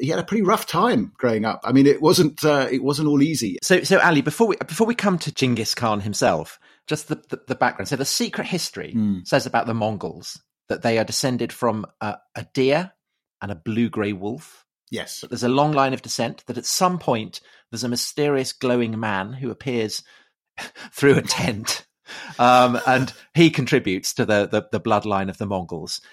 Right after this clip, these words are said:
Speaker 2: But they are basically, when Temujin is born into them, they're, they're a fairly insignificant tribe on, um, the Mongolian steppes.
Speaker 1: Well, basically, I mean, the Mongols, yeah, there, there are, c-,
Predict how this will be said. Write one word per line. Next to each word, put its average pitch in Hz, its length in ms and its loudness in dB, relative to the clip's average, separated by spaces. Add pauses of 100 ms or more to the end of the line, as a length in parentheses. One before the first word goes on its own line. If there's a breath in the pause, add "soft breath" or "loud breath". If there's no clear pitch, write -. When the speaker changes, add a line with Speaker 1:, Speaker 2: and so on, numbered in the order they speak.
(180 soft breath)
Speaker 2:
But 143 140 0
they 156 180 6
are 170 40 4
basically, 143 840 -2 (120)
when 147 180 2
Temujin 147 400 -2
is 117 80 -6
born 131 300 4
into 101 220 -6
them, 92 180 -8
they're, 113 300 2
they're 120 200 2
a 117 80 2
fairly 160 440 -2
insignificant 117 680 -6
tribe 90 480 -4 (220)
on, 107 400 -4 (260)
um, 107 360 -4 (280)
the 117 100 -4
Mongolian 113 680 0
steppes. - 1000 -8 (540)
Speaker 1:
Well, 180 120 6
basically, 151 460 6
I 143 60 4
mean, 151 140 2
the 160 60 0
Mongols, 151 600 2
yeah, 147 200 4
there, 147 240 0
there 160 200 4
are, 156 100 2
c-, 151 160 0